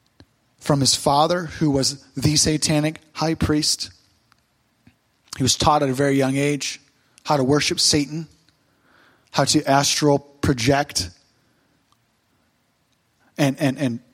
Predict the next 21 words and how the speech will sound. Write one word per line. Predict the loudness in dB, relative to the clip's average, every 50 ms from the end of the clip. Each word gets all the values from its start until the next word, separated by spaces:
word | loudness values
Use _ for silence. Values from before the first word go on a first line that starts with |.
| -18 -6
curse | -2 0 2 4 4 4 2 2 0
people. | 0 -2 -2 0 0 0 0 -2 -2
And | -6 -10 -16 _ _ _ _ _ _ _ _ _ _ _ _ _ _ _ _ _ _ _ _ _ 0
yeah, | 2 2 2 2 -2 -10 -18 -20 _ _ _ -16
he | -4 2 2 4
would | 4 2 0 -4 -4
speak | -2 0 0 0 0 -2 _ _ _ _ -6
curses | -2 0 2 2 2 0 0 0 0
over | 0 0 0 -2
people | -2 -2 -2 -2 -2 -2
and | -2 -2
they | -2
would | -2 -2 -4
die. | -6 -6 -6 -6 -6 -6 -6 -8 -12 _ _ _ _ _ _ _ _ _ _ _ _ _ _ _ _ _ _ _ _ _ _ _ _ _ _ _ _ _ _ _ -4
There's | -2 0 0
a | 0 0
power | 0 -2 0 2 4 4 4 4
from | 2 0 -2 0
below | 0 2 2 4 4 4 2 2
that | -2 -4
they | -2 -2 -2 -2